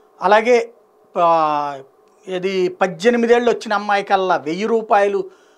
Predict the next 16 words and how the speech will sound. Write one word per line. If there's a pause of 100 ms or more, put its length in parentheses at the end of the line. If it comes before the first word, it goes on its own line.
(280)
పెన్షన్లు, (580)
అట్లాగే (420)
అక్కడ
ఉన్నటువంటి
వాళ్ళందరికీ
కూడా, (540)
ఆ, (400)
రాయితీలు,
ఇట్లాగా (500)
విపరీతమైనటువంటి
ఉచితాల
హామీలు
ఇచ్చారు
ఆమ్
ఆద్మీ
పార్టీ,